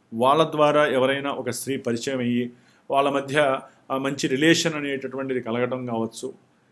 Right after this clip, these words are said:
ఇలాంటివన్నీ జరగడానికి అవకాశం ఉంటుంది. కానీ మనసులో ఎక్కడో అపోహలు,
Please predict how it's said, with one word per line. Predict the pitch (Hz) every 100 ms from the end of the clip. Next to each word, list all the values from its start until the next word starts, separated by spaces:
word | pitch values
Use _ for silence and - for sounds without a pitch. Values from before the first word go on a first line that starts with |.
| -
ఇలాంటివన్నీ | 131 135 123 131
జరగడానికి | 131 117 123 127 131 117
అవకాశం | 117 131 131 131 131
ఉంటుంది. | 131 147
కానీ | 131 143 165
మనసులో | 131 120 139 151 160 156
ఎక్కడో | 127 - 143 143 127
అపోహలు, | 113 - 139 120 131 147